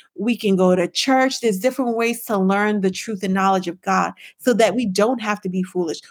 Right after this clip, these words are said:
We don't have to lean on our own understanding because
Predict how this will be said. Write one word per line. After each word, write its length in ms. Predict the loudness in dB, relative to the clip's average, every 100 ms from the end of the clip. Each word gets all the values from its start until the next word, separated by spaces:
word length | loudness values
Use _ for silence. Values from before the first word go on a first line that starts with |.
| 2
We 100 | 2
don't 220 | 4 -2
have 340 | -2 0 0 0
to 100 | 0
lean 400 | 2 2 4 4
on 180 | 4 4
our 180 | 2 2
own 180 | 0 0
understanding 640 | -2 -8 -6 -2 2 2
because 460 | 0 -2 0 0